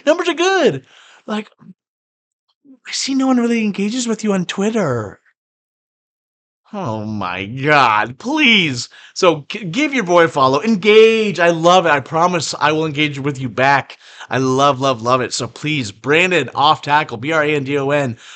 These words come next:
O F T A C K L. That's it. No E. Brandon Off Tackle. Super easy. Give your boy a follow. If you enjoy the Minnesota Twins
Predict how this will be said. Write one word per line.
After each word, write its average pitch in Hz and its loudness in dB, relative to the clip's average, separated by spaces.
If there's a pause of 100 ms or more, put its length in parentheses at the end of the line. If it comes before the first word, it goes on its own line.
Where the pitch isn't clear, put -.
(160)
O 156 4
F 147 2
T 180 -4
A 165 0
C 165 -10
K 160 -2
L. 147 2
That's 170 -4
it. 214 6
No 170 0
E. 190 -2 (300)
Brandon 180 2
Off 180 0
Tackle. 170 0
Super 226 0
easy. 170 -4 (640)
Give 214 0
your 185 0
boy 160 4
a 143 -4
follow. 123 -2 (520)
If 247 6
you 220 -2
enjoy 196 4 (380)
the 160 -12
Minnesota 196 -2
Twins 185 -2